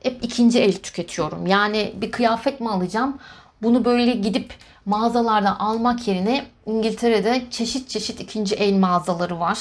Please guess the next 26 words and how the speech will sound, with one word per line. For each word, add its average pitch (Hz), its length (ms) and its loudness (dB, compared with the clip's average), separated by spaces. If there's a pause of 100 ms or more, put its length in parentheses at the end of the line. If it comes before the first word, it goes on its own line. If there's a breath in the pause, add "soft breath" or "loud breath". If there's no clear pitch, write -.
(640 loud breath)
E, 185 140 0
her 247 240 6
mahallede 196 480 0
zaten 196 320 -4
iki 220 260 -10
üç 196 160 -8
tane 160 340 -6
var. 180 160 0
İhtiyacı 214 420 4
olmayan 214 400 2
insanlar 202 680 0
oraya 202 540 0
eşyalarını 190 840 2
veriyorlar 220 680 4
ve 220 80 0
onlar 202 420 -2
işte - 300 -10
temizlenip 180 640 -6 (340 loud breath)
tekrardan 190 440 0
askıya 190 420 -2
asılıyor 185 520 -2
ve, 220 220 2 (320 loud breath)
e, 196 120 0
daha 214 200 4
uygun 180 280 0
fiyatlara 180 680 -2